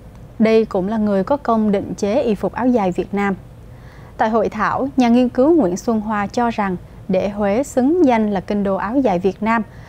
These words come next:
ông đề xuất cần phải phát triển hoạt động quảng bá để người dân thấy hết giá trị và tự hào về chiếc áo dài,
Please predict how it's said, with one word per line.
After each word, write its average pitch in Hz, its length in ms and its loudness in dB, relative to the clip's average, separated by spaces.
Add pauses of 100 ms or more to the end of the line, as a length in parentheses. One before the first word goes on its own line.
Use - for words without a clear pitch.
(160)
ông 277 220 4
đề 202 140 2
xuất 339 320 -4
cần 190 180 0
phải - 120 -8
phát 320 260 -4
triển - 200 -2
hoạt 214 220 -6
động 185 160 -4
quảng 190 280 -4
bá 202 180 -2 (100)
để 190 140 2
người 190 200 0
dân 202 240 -2
thấy 220 280 -6
hết 320 180 -2
giá 226 200 0
trị - 340 -4
và 185 80 -4
tự 180 180 -4
hào 185 240 -2
về 180 120 -6
chiếc 240 200 -4
áo 233 100 0
dài, 190 340 0